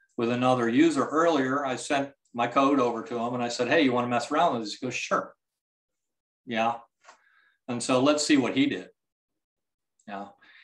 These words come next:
He took my basic system, which was just these three nodes, and he added,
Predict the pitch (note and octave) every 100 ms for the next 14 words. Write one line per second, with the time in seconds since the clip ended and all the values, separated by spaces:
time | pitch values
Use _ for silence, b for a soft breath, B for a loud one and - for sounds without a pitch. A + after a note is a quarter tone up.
0 | b - - F3+ D3 C3 A2+ C3 C3+ A#2
1 | - - F3 - B2 A#2 A#2 A2 - A#2+
2 | - - A#2 D3+ F3+ - - A2 G2 G2
3 | F#2+ G#2+ C3 C3+ - - _ _ _ _
4 | _ b b b b b - B2 B2+ G#3+
5 | G#3+ C3+ C3 C3 B2+ C3 C3 B2